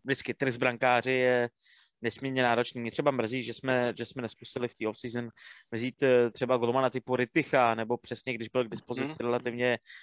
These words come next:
Speaker 1: relativně levně Dan Vladař, který teďka podvá-, eh, předává jako velmi superový výkony v Calgary.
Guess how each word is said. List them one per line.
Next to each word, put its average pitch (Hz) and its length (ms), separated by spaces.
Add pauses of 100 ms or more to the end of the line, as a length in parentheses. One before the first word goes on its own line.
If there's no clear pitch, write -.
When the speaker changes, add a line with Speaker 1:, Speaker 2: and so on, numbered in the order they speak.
(140)
Speaker 1:
relativně 117 680
levně 120 460
Dan 120 220
Vladař, 131 340 (220)
který 117 280
teďka - 280
podvá-, 113 400 (100)
eh, 113 140
předává 113 600
jako 110 200
velmi 113 220
superový 117 360
výkony 120 300
v - 60
Calgary. 113 420